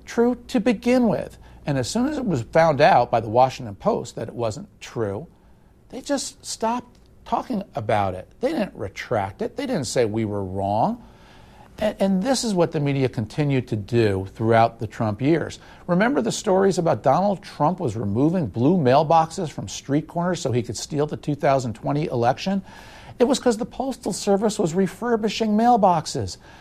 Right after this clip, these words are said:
But that became a feeding frenzy for two weeks that every time a blue mailbox was removed, people thought Donald Trump ordered it off the street. <sighs> On election night, the Saturday the election was called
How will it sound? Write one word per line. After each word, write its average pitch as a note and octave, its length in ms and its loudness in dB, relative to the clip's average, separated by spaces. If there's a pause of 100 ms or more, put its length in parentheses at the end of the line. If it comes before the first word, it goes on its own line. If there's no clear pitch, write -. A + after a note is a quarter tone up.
But F3+ 160 -6
that C#4 220 0
became G3 380 0
a C3+ 60 -2
feeding D3+ 360 0
frenzy B2 440 0
for A#2 160 -4
two B3 500 0 (240)
weeks C4+ 640 0 (180)
that G3 240 -2
every A3 240 4
time G3+ 300 0
a F3 60 4
blue F#3 220 0
mailbox F#3 460 0
was E3 160 -2
removed, F3+ 580 2 (160)
people A3+ 180 -4
thought F#3 220 -2
Donald G#3 320 2
Trump G#3+ 340 0
ordered A3+ 300 2
it E3 60 2
off C#3 240 4
the A2+ 60 -6
street. A2 400 -2 (800)
<sighs> - 580 -14
On G#3 160 6
election A3 500 2
night, A2 300 -2 (300)
the C#3 100 -4
Saturday G#3+ 500 0
the F#3+ 100 0
election E3 380 -2
was C3 140 -6
called A2 460 0